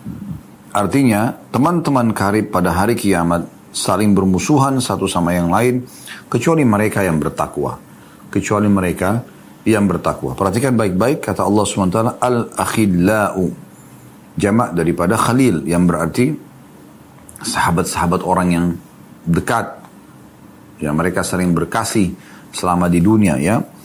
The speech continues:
Maka pada hari kiamat nanti mereka bisa saling musuh, musuh satu sama yang lain, atau akan, akan saling bermusuhan satu sama yang lain,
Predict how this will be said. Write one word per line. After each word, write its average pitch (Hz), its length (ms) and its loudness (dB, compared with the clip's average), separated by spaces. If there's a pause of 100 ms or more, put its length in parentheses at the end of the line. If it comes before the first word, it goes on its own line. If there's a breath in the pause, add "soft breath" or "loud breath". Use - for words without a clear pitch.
(480 loud breath)
Maka 117 240 -2
pada 139 240 2
hari 117 160 0
kiamat 107 320 0
nanti 101 480 2
mereka 95 320 0
bisa 98 240 0
saling 95 240 0
musuh, 104 400 2
musuh 95 480 2
satu 87 240 -2
sama 85 240 -2
yang 87 80 0
lain, 92 160 0
atau 87 160 -2
akan, 95 320 0
akan 104 320 -2
saling 110 400 0
bermusuhan 95 640 2
satu 85 240 -4
sama 90 240 0
yang 87 80 0
lain, 110 200 0